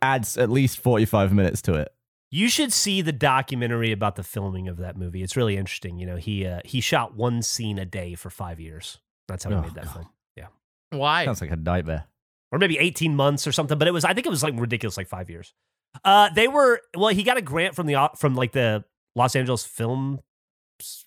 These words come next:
Speaker 2: Commission or one of, or, like, one of those people, or the American Film Society. One of those, it may, it might have been the American Film Society. Anyway, he won a, or got a grant, uh, and then they let him shoot, like, on a location, a, a property that they owned, but he could only shoot at night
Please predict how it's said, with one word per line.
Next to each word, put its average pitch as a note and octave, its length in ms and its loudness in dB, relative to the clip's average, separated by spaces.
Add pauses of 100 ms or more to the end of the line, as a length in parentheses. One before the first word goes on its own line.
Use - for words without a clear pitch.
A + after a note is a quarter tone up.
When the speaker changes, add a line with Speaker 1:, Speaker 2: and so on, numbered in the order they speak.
Speaker 2:
Commission C#3 420 0
or C3 200 2
one B2+ 140 0
of, B2 140 -2
or, A2+ 140 0
like, A2+ 240 -2
one B2+ 120 2
of B2 60 4
those B2 120 0
people, C#3+ 360 0 (300)
or D3 140 4
the C#3+ 80 2
American C#3 320 0
Film C3+ 260 -4
Society. C#3 380 -2
One A3+ 160 6
of G#3+ 40 4
those, F#3 140 0
it F#3 80 -4
may, G#3+ 120 4
it G3 40 0
might A3+ 100 4
have A3 60 0
been F3 80 -4
the D3+ 60 -2
American C3 280 -2
Film A2+ 160 -4
Society. F#2+ 280 -10 (180)
Anyway, F#3+ 260 4
he D#3+ 120 0
won F#3+ 240 2
a, F#3 120 4
or D3 180 2
got D#3 140 0
a D3 60 -2
grant, A#2 540 -4 (500)
uh, C#3 300 4
and C#3+ 180 -2
then D3+ 80 0
they D3 140 0
let D3 180 0
him C#3 180 -2
shoot, B2+ 400 -4
like, B2 240 -2
on A#2 200 -2
a A2+ 60 -2
location, A2 760 -2
a, G2+ 180 -2
a G#2 200 -4
property A2 420 -2
that G#2 160 -6
they G2+ 160 -6
owned, G#2+ 400 -2
but G#2 100 -4
he G#2 60 -4
could G#2 140 -6
only G2+ 160 -4
shoot F#2 200 -8
at F2 60 -12
night E2+ 260 -12